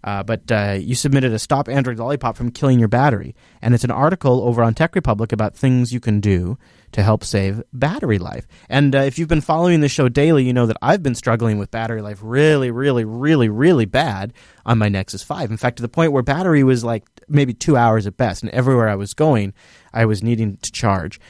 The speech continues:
And so I was really struggling, uh, getting to the point where it was starting to become, you know, a, a serious issue. And so, uh, Rikai says to me, he says, "Hey, have you checked out Greenify?" I'm like, "What?"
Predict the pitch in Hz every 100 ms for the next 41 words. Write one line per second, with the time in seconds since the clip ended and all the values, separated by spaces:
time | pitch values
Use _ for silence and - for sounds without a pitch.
0 | _ - 131 123 131 117 113 120 135 127
1 | 160 208 185 123 139 120 101 87 98 -
2 | 110 107 151 143 131 131 123 120 110 110
3 | - 143 139 120 123 - 107 101 107 98
4 | 95 107 - 107 113 - 160 127 151 196
5 | - 95 - - - 135 143 - 143 139
6 | 131 214 294 277 143 - 117 104 123 127
7 | 151 185 247 160 170 - 190 185 170 151
8 | 240 254 - 95 107 101 156 262